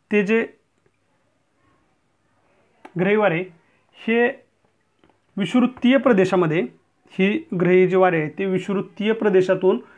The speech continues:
हे सूर्यकिरण लंबरूप पडत असल्याने या भागामध्ये जमीन व पाणी जास्त प्रमाणामध्ये तापते. उलट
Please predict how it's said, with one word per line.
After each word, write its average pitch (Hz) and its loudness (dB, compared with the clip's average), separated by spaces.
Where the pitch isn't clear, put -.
हे 208 2
सूर्यकिरण 226 -2
लंबरूप 220 0
पडत 208 -2
असल्याने 185 -2
या 190 2
भागामध्ये 180 -2
जमीन 185 -2
व 202 -2
पाणी 185 0
जास्त 185 -2
प्रमाणामध्ये 175 -2
तापते. 190 -2
उलट 202 -2